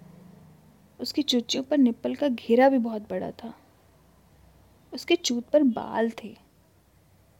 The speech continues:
और चूत हल्की काली होकर भोसड़ा बन चुकी थी,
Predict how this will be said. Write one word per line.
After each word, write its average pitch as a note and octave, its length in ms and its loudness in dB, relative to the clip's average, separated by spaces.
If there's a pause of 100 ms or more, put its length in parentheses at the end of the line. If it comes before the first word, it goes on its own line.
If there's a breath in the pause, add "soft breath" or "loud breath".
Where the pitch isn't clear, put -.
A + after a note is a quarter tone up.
(220)
और - 80 -8
चूत B3 440 -8
हल्की A#3+ 340 -2
काली B3 480 -2
होकर A#3 320 2
भोसड़ा A#3 460 0
बन G#3+ 220 -6
चुकी C4 280 -6
थी, A#3 200 -10